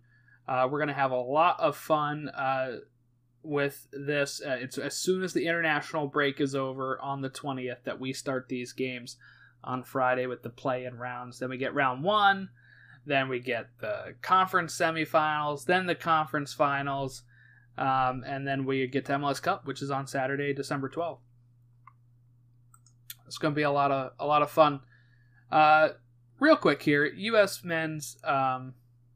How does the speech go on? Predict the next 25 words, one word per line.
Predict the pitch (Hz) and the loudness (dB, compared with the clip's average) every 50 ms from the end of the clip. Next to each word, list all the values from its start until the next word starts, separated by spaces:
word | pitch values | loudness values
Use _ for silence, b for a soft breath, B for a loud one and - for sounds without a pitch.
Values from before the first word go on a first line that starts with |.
| _ _ _ - | _ _ _ -2
uh, | 165 151 | 0 4
sorry, | - 175 156 143 139 170 | 8 10 10 10 8 4
U | 226 254 240 | 4 6 6
S | 202 - - - | 6 4 4 4
L | 165 151 139 135 131 123 127 - _ _ _ _ _ _ _ _ - | 6 6 6 6 4 2 -2 -6 _ _ _ _ _ _ _ _ -16
is | 170 147 - - | -14 -14 -10 -6
one, | 151 131 - - - | -6 -6 -6 -8 -10
one | 156 147 143 139 | -6 -4 -4 -4
thing | 135 143 135 135 | -2 -4 -2 -2
I | 127 127 | -2 -4
want | 131 131 127 127 | -4 -6 -8 -8
to | - | -8
talk | 131 - 139 131 123 - | -6 -4 -2 -2 -2 -4
about | 120 123 123 120 - 120 - | -6 -8 -6 -6 -8 -8 -8
real | 135 139 127 120 | -6 -6 -6 -6
quick | - - - 135 123 - - | -6 -4 -4 -4 -4 -4 -6
here | - 135 131 123 | -6 -6 -6 -6
too. | - - 143 139 | -6 -2 -2 -2
The | 131 135 139 | -2 -2 -2
U | 139 160 180 196 | 0 2 4 4
S, | 185 175 - - - - _ _ _ _ _ _ _ _ _ _ - | 2 2 -2 -6 -12 -14 _ _ _ _ _ _ _ _ _ _ -6
uh, | 156 143 139 131 127 - | -2 0 0 0 -2 -2
U | - 175 185 165 | 0 0 2 2
S | 156 - | 2 6
L | 175 160 151 151 147 139 - | 8 8 8 8 6 2 -2